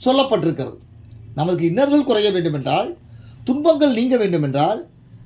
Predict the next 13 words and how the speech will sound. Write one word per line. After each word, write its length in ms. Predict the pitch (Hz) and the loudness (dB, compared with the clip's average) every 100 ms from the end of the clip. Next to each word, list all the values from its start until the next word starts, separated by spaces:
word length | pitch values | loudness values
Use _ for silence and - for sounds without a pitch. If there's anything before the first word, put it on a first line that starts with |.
| - | -20
சமூக 520 | - 208 220 302 302 262 | -4 2 2 2 2 2
அவலங்கள் 680 | 135 143 208 302 320 311 285 | 0 -2 2 2 2 2 2
நீங்க 200 | 233 214 | 0 0
வேண்டுமென்றால், 680 | 180 156 131 127 156 220 - - - | 0 -2 -2 -2 -2 -4 -12 -20 -18
சமூகம் 640 | - 208 262 320 277 214 | -2 -2 0 2 0 0
நலம் 360 | 180 202 285 294 | 0 2 2 2
பெற 180 | 285 | 4
வேண்டுமென்றால், 720 | 247 196 175 139 127 143 180 - - - - | 4 2 2 -2 -2 -2 -2 -8 -20 -20 -2
ஐம்பெரும் 680 | 160 285 302 294 277 240 | 4 4 4 2 2 -2
பூதங்களும் 580 | 185 240 320 320 302 285 | -4 -2 0 2 2 2
ஒழுங்காக 440 | 233 226 233 214 214 | 0 2 2 2 0
இயங்க 200 | 190 190 | 0 0
வேண்டுமென்றால், 640 | 160 147 135 139 180 | 0 -2 -2 -2 -2